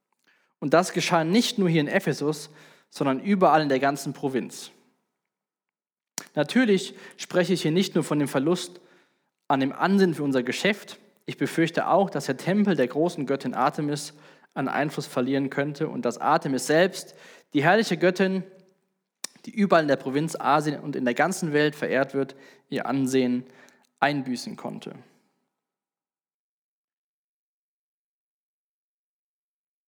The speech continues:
Jetzt sehen wir wieder was, was uns auch schon bekannt vorkommen könnte.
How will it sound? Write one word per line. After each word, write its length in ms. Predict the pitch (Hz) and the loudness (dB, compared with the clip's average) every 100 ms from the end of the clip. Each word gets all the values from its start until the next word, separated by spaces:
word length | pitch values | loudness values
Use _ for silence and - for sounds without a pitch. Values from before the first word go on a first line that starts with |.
| - | 0
Jetzt 220 | 135 139 | 0 4
sehen 200 | 185 214 | 2 4
wir 300 | 214 214 208 - - - - - | 4 4 2 -4 -14 -18 -16 -2
wieder 240 | 156 160 | 4 6
was, 220 | 180 175 | 6 4
was 180 | 151 - | 0 -2
uns 120 | 135 | -4
auch 220 | - 175 | 2 2
schon 340 | 175 170 165 143 - _ _ _ _ _ _ _ _ _ _ _ _ _ _ _ _ _ _ _ - | 2 -2 -4 -8 -20 _ _ _ _ _ _ _ _ _ _ _ _ _ _ _ _ _ _ _ -10
bekannt 360 | - 165 180 | -4 -2 -2
vorkommen 520 | - 147 143 139 120 117 | 2 2 2 0 0 0
könnte. 480 | 175 196 202 196 | 0 2 2 0